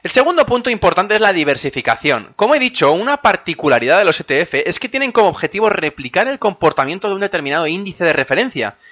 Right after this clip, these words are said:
ya sea de renta variable, de renta fija o de materias primas, por ejemplo. Y claro, esto es precisamente por su naturaleza de producto referenciado a una cesta o grupo de activos, lo que permite es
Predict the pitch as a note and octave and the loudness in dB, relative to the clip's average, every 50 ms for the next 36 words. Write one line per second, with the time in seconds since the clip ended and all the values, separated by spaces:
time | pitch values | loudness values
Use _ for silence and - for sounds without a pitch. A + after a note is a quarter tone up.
0 | _ _ _ - - C3+ C3 - G3 G3 D3 A#2 A2 A#2 A2+ A#2 B2 B2 B2 A2+ | _ _ _ -4 -2 -2 0 0 2 2 2 2 2 0 -2 -4 -4 -6 -4 -4
1 | A2 A2 C#3+ G3 G#3+ A3 G#3+ G3 D#3 B2+ A#2 A#2 A2+ - - - - A#3+ A#3+ G#3 | -2 0 2 4 4 4 2 0 0 -2 -2 -4 -6 -8 -8 -8 -6 -6 -4 0
2 | G#3 F#3+ G3+ - - A3+ A#3+ B3 A#3+ A3 F3+ D#3 E3+ E3 C#3+ - - - F#3+ C#3 | 0 0 0 0 0 2 2 2 2 2 0 0 0 0 -2 -2 -2 -4 -4 -4
3 | A2 G#2 - - _ _ - - - - _ - - C3 A#2 G#2+ - D#3+ D#3 C3 | -4 -8 -10 -16 _ _ -20 -20 -20 -20 _ -2 -2 0 0 0 -2 -2 -4 -4
4 | A#2+ F#2+ F2+ _ - - - - _ _ _ _ - C3+ - F3+ G3 A3+ G#3+ C3 | -6 -10 -12 _ -16 -20 -20 -20 _ _ _ _ -18 -4 2 4 6 6 6 4
5 | G2 D2 G1+ G1+ - - - D#3+ - F3 F3 E3+ F3 F3 F3+ F#3+ F#3+ F#3 C3+ A#2 | 0 -2 -10 -10 -10 -10 -10 -8 -6 -6 -4 -2 -2 -2 -2 -2 -4 -2 -4 -4
6 | - - C#3 C3+ - - - B2+ A2+ A2 - G#2 G2+ A#2+ D#3 - - - - _ | -2 0 0 0 0 -2 -4 -4 -4 -4 -2 -2 -2 -2 -2 -4 -6 -12 -14 _
7 | A#2 A2+ G2+ - G#2 A2+ C3 D3+ D3+ - B2 A2 G#2+ G2+ F2+ - - A2 G2 F#2 | -16 -16 -14 -12 -8 -6 -6 -6 -4 -4 -6 -6 -6 -10 -16 -14 -14 -16 -16 -16
8 | G2 - - D3 D#3+ F3 D#3 A#2 G#2+ - - - A2+ A2 A#2+ D#3 G3+ B3 C#4 C#4 | -16 -8 -2 2 2 2 2 2 -2 -2 -2 2 4 4 6 6 4 2 0 -2
9 | B3 G#3+ D#3+ C#3+ - - - G#3 A#3+ A3 - - - B2+ A2 G#2 - A2+ A#2 A2+ | -2 -2 -2 -2 -2 0 2 2 2 2 0 -2 0 0 0 0 -2 -6 -8 -6
10 | A#2 D3 F#3+ G3 - F#3 D3 B2+ A#2 B2 - - - A#3+ B3+ G3 C#3+ B2 D3 F#3+ | -4 -4 -4 0 2 4 4 4 4 0 0 -2 -2 0 0 2 2 2 2 0
11 | - - - - - - - - - - C#3+ C#3 C#3 C3+ - C3 D3+ C#3 C#3+ E3 | -2 -8 -18 -20 -20 -20 -20 -14 -6 0 2 2 2 2 2 0 0 0 0 0
12 | G3 G3 G#3+ F#3+ G3 A3 A3+ A3 - | -2 -2 0 2 2 2 0 0 -4